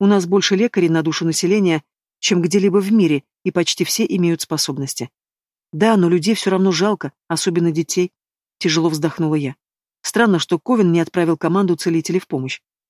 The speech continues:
«Элариэл сказал, что он предлагал и даже настаивал, но Телиус категорически запретил», ответила Лиля.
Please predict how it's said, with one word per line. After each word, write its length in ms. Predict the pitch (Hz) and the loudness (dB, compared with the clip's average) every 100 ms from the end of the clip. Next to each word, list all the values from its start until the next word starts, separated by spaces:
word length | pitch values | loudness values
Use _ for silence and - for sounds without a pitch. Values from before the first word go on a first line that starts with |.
| _ _ | _ _
«Элариэл 520 | 220 220 214 214 294 - | 2 4 6 4 2 -2
сказал, 360 | - 180 165 170 | -4 0 0 0
что 180 | - | 0
он 80 | 165 | 0
предлагал 480 | 165 156 156 165 226 | 0 0 0 2 0
и 40 | |
даже 240 | 160 165 156 | 2 0 0
настаивал, 560 | 156 - 208 247 165 | 0 -2 -2 0 2
но 160 | 156 156 | 0 -2
Телиус 420 | - 214 262 175 | -2 0 0 -2
категорически 680 | - 160 156 160 196 - 170 | -2 -4 -2 -2 -2 -6 -6
запретил», 540 | 151 160 185 - 147 - _ _ | -4 -2 -4 -2 -4 -6 _ _
ответила 460 | 156 156 156 180 185 | -6 -2 -2 0 0
Лиля. 320 | 156 143 | 0 -2